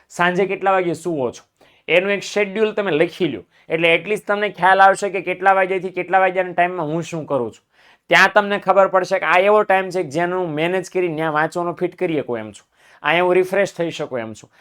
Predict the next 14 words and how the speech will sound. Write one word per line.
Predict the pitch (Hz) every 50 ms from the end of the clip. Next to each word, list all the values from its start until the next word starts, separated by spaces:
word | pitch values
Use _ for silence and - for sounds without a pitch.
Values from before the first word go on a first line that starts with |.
| _ _ _
અહીંયા | 143 151 165 165
મારે | 170 156 143 151
લેસન | 170 180 185 202 202 190
થઈ | 180 175 175 170
જાય | 156 147
એમ | 131 120 117 117
છે, | - 120 _ _ _ _ - - _
અહીંયા | 139 151 165 175
મારે | 170 175 175 170 165 151
વાંચવાનું | 139 139 147 165 175 - 190 196 190 185 185
થઈ | 175 175 175 170
જાય | 156 147
એમ | 139 135 127
છે, | 120 139 135